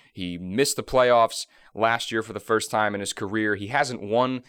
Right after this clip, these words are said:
since Dover of twenty seventeen. I mean, we're just waiting for that moment of Jimmy Johnson returning to victory lane. And he's had speed this year, working with crew chief Cliff Daniels. I really like Cliff Daniels. I think that's a really good pairing for these two guys.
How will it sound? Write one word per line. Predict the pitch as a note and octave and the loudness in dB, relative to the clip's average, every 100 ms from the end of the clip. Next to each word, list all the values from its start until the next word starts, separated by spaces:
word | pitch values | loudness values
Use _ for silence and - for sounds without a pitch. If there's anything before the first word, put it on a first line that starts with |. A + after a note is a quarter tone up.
| _ | _
since | - - C#3+ C3+ | -6 -2 -2 -4
Dover | - F#2+ A2 B2+ A#2+ B2 | -12 -4 0 2 2 -2
of | - G2+ | -2 -6
twenty | - A#2+ A#2 | -4 -4 -2
seventeen. | - A2+ G#2 F#2 - A2+ A#2 | -2 -2 -2 -8 -6 -4 -4
I | - | -6
mean, | G#2 G#2 | -6 -6
we're | G#2+ | -4
just | D3 D3 | -2 -4
waiting | G#2 A2 A2+ G2 | -2 2 2 0
for | F2+ G2 | -4 0
that | G2 | 0
moment | F#2+ F#2+ F#2 | 0 -2 -2
of | F2 | -6
Jimmy | F#2 G2 | -6 -6
Johnson | F2+ G2 G2 - F2+ E2+ - _ _ _ - | -2 0 0 -2 -10 -12 -18 _ _ _ -16
returning | G#2 G#2 C#3+ C#3+ | -10 0 2 2
to | A#2 | 0
victory | A2 A2 G#2 | 0 0 -2
lane. | G2+ A#2+ F#2+ D2 _ _ - | -2 -2 -2 -8 _ _ -2
And | A#2+ A#2+ | 0 0
he's | - C#3+ F3+ | -6 -8 -6
had | - E3+ F#3 | -2 0 0
speed | - - G#3+ F#3+ | -2 -2 -2 -2
this | A2 - | -4 -6
year, | F#2+ D2 - _ _ | -6 -8 -10 _ _
working | - B2+ D3 | 0 0 0
with | C#3 B2+ | -2 -4
crew | C#3+ | -4
chief | C3+ C3+ A#2+ | -4 -4 -4
Cliff | - B2 | -4 -6
Daniels. | - A#2+ A#2+ A#2 | -2 -2 -2 -2
I | G#2 | -2
really | F2 F2+ C#3 C3+ | -4 -2 2 2
like | A#2 A#2 | 4 2
Cliff | - A2 | 0 -4
Daniels. | A2+ A2 G#2+ G2+ | -2 -4 -4 -4
I | |
think | F2+ G#2+ | -6 -6
that's | G2+ F#2+ | -6 -6
a | |
really | F2+ G2 A2+ | -6 -4 -4
good | G#2+ F#2+ | -4 -6
pairing | G#2+ G#2 G#2 | -4 -4 -4
for | G2 | -6
these | F#2+ F#2 | -10 -10
two | - | -10
guys. | F2+ F2+ F2 | -2 0 0